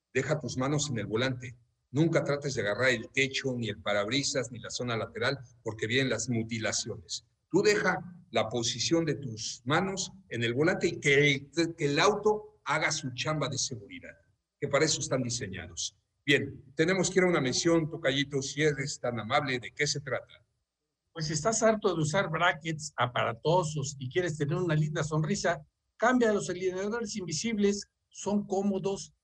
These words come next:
Speaker 2: fáciles de usar, higiénicos y discretos. Tus tratamientos duran mucho menos tiempo y son, obviamente, no más brackets.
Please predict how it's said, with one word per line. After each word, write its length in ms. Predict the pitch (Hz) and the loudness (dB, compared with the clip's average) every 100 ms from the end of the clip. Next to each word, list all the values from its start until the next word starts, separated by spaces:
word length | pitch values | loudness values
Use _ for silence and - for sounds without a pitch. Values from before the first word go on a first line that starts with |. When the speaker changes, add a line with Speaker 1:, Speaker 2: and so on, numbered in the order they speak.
| _ | _
Speaker 2:
fáciles 520 | - 160 - 160 131 | -4 -2 -2 -4 -6
de 60 | 120 | -4
usar, 320 | 139 165 - - - _ | -2 -2 -2 -10 -20 _
higiénicos 720 | 151 - 233 233 208 208 - | -4 0 2 2 0 0 0
y 60 | 156 | 0
discretos. 640 | 151 - 220 214 208 - _ _ _ _ | 0 2 2 2 -2 -2 _ _ _ _
Tus 140 | 170 151 | -10 -6
tratamientos 640 | 151 151 151 202 202 156 | -4 -2 0 0 0 -2
duran 260 | 180 190 175 | 0 0 0
mucho 280 | 139 135 151 | -2 -2 0
menos 340 | 214 185 - | 0 -2 -6
tiempo 520 | 226 214 202 202 - _ _ | -2 -2 2 0 0 _ _
y 140 | - 143 | -4 -4
son, 420 | - 190 214 220 _ _ _ _ _ | -2 0 0 -2 _ _ _ _ _
obviamente, 560 | 151 156 151 160 156 147 | -2 2 2 2 0 -2
no 140 | 143 | 0
más 220 | 143 131 | -2 -2
brackets. 340 | 123 107 - | -4 -6 -8